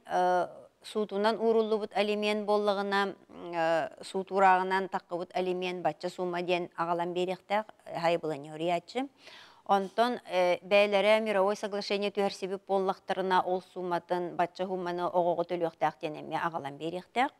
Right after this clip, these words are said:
Эбэтэр боллагана судебный приставтар нөҥүө дьыалы тэриллибип боллагана, ото бу бес айын, бес күнүттен ити хаҥолор иикиддаҕына судебный приставтартан биһиби запростан алыахтаахпыт.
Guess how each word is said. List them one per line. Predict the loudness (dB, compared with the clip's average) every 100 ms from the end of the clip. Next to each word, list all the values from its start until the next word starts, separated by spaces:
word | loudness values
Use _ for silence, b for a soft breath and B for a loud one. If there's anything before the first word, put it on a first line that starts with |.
| B B B B B
Эбэтэр | 2 4 4 4 2
боллагана | 2 0 0 0 -4
судебный | -6 -2 0 0 -2 -4
приставтар | -6 -6 -8 -4 -4
нөҥүө | -4 -4 0 -2
дьыалы | 0 -2 -2 -2
тэриллибип | -2 -2 -4 -6 -4
боллагана, | 0 2 2 0 -2 -4 -6 B B B
ото | B -2 0 0
бу | 2 4 4 2 -2
бес | -2 -2 -2
айын, | -4 -6 -8 -2
бес | -2 -2
күнүттен | -4 -4 -2 -4 -2
ити | -4
хаҥолор | -2 -2 0 -2
иикиддаҕына | -2 -8 -8 -2 0 0 -6
судебный | -6 -2 -4 -4
приставтартан | -8 -8 -6 -6 -6 -4 -6
биһиби | -6 -8 -8
запростан | -8 -6 -6 -8 -12 -12
алыахтаахпыт. | -14 -16 -12 -12 -14 -20